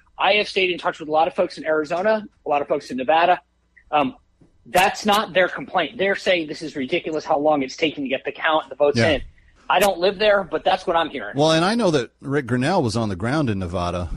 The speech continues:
Speaker 2: um, and he certainly he would know the problems from the end of the last election cycle because the, the president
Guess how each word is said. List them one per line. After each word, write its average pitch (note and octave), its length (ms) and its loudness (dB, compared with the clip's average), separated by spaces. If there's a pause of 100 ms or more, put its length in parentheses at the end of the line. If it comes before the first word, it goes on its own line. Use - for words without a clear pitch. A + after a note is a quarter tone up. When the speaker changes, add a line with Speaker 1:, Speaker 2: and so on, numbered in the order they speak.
Speaker 2:
um, G#2 300 -2
and G#2+ 160 -6
he C#3+ 260 0
certainly D3 420 0
he D#3 160 -2
would A#2+ 200 2
know B2+ 580 2
the A2 140 -4
problems A2 580 -2
from G#2+ 300 -4
the F#2 240 -2 (380)
end B2+ 280 0
of F2+ 220 -2
the F#2+ 160 -4
last A#2 320 -2
election F2+ 380 -4
cycle G2 340 -4
because F2 460 -6
the, F#2+ 180 -10
the F#2+ 160 -12
president G2+ 500 -4